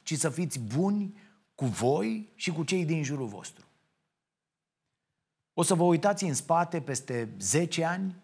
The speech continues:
și nu o să mai țineți minte ce note ați avut la o anumită materie. Decât dacă aveți anumite traume. Și foarte mulți au. Și mie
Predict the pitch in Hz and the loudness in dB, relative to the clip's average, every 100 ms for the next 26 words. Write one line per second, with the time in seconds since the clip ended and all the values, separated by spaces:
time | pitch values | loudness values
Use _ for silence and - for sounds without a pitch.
0 | _ - - 165 180 180 175 143 175 160 | _ -10 -2 0 0 2 0 0 -2 -2
1 | 123 151 170 165 - 170 165 160 175 170 | 0 0 2 0 0 0 0 2 0 2
2 | 156 135 147 123 131 139 139 135 135 135 | 0 0 -2 -2 -4 -2 0 0 -2 -2
3 | 135 127 120 120 131 95 82 - _ _ | -4 -4 -6 -6 -8 -10 -12 -20 _ _
4 | _ _ _ _ _ 110 107 127 107 123 | _ _ _ _ _ -8 -4 -2 -2 -4
5 | 113 123 127 - - 113 110 107 123 147 | -6 -6 -6 -10 -8 -6 -6 -6 -6 -4
6 | 95 82 73 - _ _ _ - 95 101 | -4 -8 -16 -20 _ _ _ -16 -10 -10
7 | 98 98 101 95 95 90 - _ _ _ | -8 -8 -8 -8 -8 -10 -16 _ _ _
8 | _ _ _ _ _ _ _ _ _ _ | _ _ _ _ _ _ _ _ _ _
9 | _ _ _ - 98 80 82 | _ _ _ -14 -14 -14 -18